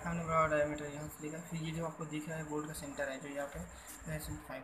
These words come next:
का, ये बोर्ड का सेंटर लेकर हमने ये मार के उसके, आ, प-, क्या कहते हैं, वृत्त कर दिया।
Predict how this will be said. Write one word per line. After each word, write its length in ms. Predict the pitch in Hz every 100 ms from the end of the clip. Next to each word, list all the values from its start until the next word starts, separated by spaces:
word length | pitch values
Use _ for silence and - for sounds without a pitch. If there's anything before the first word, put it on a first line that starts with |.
| -
का, 60 | 139
ये 160 | 147
बोर्ड 180 | 147 147
का 60 | 151
सेंटर 260 | 147 143 147
लेकर 220 | 147 147
हमने 180 | 139 135
ये 160 | 139
मार 140 | 143 143
के 460 | 151 - - -
उसके, 200 | 156 -
आ, 340 | 156 151 156 143
प-, 140 | - 147 143 139 - 165
क्या 120 | 147
कहते 200 | 143 143
हैं, 80 | 139
वृत्त 180 | 147 151
कर 80 | 160
दिया। 220 | 156 175